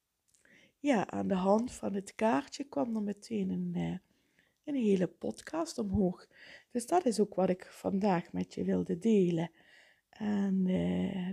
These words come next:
de podcast gaat zo meteen ook online. En, eh, ja, ik hoop dat jij, eh, net als ik, ik neem dit kaartje,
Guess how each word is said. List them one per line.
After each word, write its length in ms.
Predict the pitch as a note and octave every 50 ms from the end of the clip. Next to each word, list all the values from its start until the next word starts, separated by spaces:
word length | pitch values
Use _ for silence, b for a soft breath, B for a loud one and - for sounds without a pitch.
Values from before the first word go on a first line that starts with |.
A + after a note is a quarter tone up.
| F#3+
de 80 | - A3
podcast 560 | - - C#4+ C#4 C#4 - - G#3 G3 F#3+ -
gaat 280 | - - F#3 F3 F3 -
zo 160 | - - G3+
meteen 480 | F#3 F#3 F#3 - - G3 F#3 F3+ F3+
ook 280 | - F3+ F3+ - - -
online. 580 | G3 F#3+ F#3 F3+ F#3+ G3 F#3+ F3+ E3+ D#3+ E3 - - _ b b b b b b b b b b b b b b _
En, 480 | - B3 A#3+ A#3 A3 G#3+ G#3 G3 F#3+
eh, 760 | F#3+ F#3 F3+ F3+ F3 F3 F3+ F3 F3 F3 F3+ _ _ - A#3+ A#3+
ja, 200 | G#3+ F#3 F#3 -
ik 200 | - G3+ F#3+ -
hoop 520 | - - G#3+ A#3 B3 B3 B3 A#3+ - - _ b b b b b b b b b b b
dat 280 | _ - G3+ F#3+ G3 -
jij, 440 | - G3 F#3+ F#3 F3+ F3+ F3+ F#3+ - -
eh, 260 | F#3 F#3+ F#3 F#3+ F#3+ F3+ E3+ -
net 180 | - G#3+ A3 A3
als 220 | G#3 F#3+ F#3 -
ik, 280 | - - A3 G#3+ G#3+ -
ik 180 | G3+ - - -
neem 300 | G3 G3 G3 F#3+ F#3 F#3
dit 240 | G3 F#3+ F#3+ -
kaartje, 640 | - - F#3+ F#3+ F#3+ F#3 - - - - F#3 F3 -